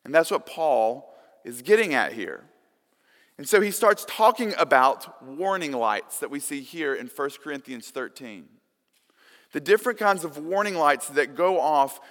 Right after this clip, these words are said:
when we are looking at the wrong gauge. And we can see this happen personally and also within the church. And I want to talk about both of those. So personally,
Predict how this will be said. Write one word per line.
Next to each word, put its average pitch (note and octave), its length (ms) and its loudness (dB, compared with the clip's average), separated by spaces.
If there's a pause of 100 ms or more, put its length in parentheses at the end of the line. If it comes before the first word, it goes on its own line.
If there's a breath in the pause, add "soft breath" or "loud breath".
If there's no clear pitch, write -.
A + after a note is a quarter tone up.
(120 loud breath)
when D#3+ 160 -6
we E3 140 0
are D#3 100 4
looking E3 420 -2
at C3 220 0
the C#3 80 -4
wrong C#3 400 -2
gauge. C#3 320 -2
And D#3+ 100 -10
we F3+ 100 -8
can F#3 140 -8
see G#3+ 200 -6
this F3 180 -2
happen D#3+ 420 -2 (600 soft breath)
personally A3+ 580 0
and F3 220 0
also E3 260 2
within D3 220 -4
the A#2+ 80 -8
church. A#2 260 -8
And C3 80 -10
I - 20 -8
want C#3 140 -6
to D3 60 -2
talk C3+ 100 -2
about G#2 180 -4
both A2+ 200 -6
of - 40 -20
those. E2+ 380 -14 (360 soft breath)
So - 180 -2
personally, C3 680 -8